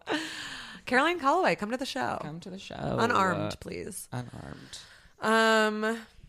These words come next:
Speaker 1: yeah, so I think that's everything. Uh, listen to, you know, subscribe to and listen to our Patreon. Um, as always, there's some hot goss available
Speaker 2: Mm-hmm.
Speaker 1: for our generous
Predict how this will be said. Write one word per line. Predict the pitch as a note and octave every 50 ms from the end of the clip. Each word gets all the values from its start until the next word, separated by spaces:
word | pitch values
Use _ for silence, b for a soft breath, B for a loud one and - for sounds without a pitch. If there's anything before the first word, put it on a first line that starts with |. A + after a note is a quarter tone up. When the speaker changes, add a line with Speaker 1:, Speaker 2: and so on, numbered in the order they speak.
| -
Speaker 1:
yeah, | - B3 D4 A3+ E3+
so | F3 - G#3
I | G3+
think | A3+ B3 A#3+
that's | C4+ B3+ -
everything. | G#3+ G3 G3+ G3+ G#3 G3 F#3+ F#3+ F#3 F#3+ G3 G3+ F#3+ B B B B B B B B B - - - - - - -
Uh, | - G3 F#3 F3+ E3+ E3+ E3+ E3+ D#3+ D3+
listen | F3+ G3+ F#3+ - G#3 G3+
to, | G3 - A3 G#3 G3 F#3 F#3 F3+ F3+ F3+ F3 F3 F3 F3 E3+ E3+ - -
you | - G3
know, | F3+ E3 D3+ -
subscribe | F3 - G#3 F3 - - G#3 G3+ G3+ F#3
to | - - A3 G#3 G3+
and | G3 F#3
listen | F#3 F3+ F3+ G3+ F3+
to | F#3 G3
our | F3+ D#3+
Patreon. | D#3 - A3 A#3 A3+ - B3 A#3 A3 G#3+ G#3+ G#3+ G#3+ G#3 G#3+ G#3 G#3 G#3 G#3 G#3 G#3 G#3 G#3 G#3 b b b b b b b b b - -
Um, | F3 F3+ E3+ E3 E3 E3 -
as | - F#3 F#3 F#3 F3+ F#3
always, | - - F3 F3 F3 F#3 F3+ F3+ F3+ F3 F3 F3 F3 F3 -
there's | - - E3+ E3+ E3
some | - - - F3 D#3+ D#3 D#3 D#3 D#3 D#3 D#3 D3+ D3+ -
hot | D3 - - F3 F3 F3+ - -
goss | - D#3+ D#3 D#3+ E3+ F3+ - - - -
available | G3 F#3 F#3 F3+ F3 F3 F3+ E3+ F3+ F#3 F3+ F3 F3 F3 F3 F3+ F#3 - _ -
Speaker 2:
Mm-hmm. | A2 G#2+ G#2 A2 G#2 G2 F#2 F#2 F#2 -
Speaker 1:
for | - F#3 F3 E3+ E3 E3 E3 D#3+ D#3+ D#3 D#3 D#3 D#3 - - _ _ -
our | E3+ E3 D#3+ D#3 D3+ D3+ D3+ D3+ D3+ D3+ D3+ - -
generous | F#3 - E3 D#3+ E3 E3 D#3+ D#3+ E3 E3 - - - - - - - -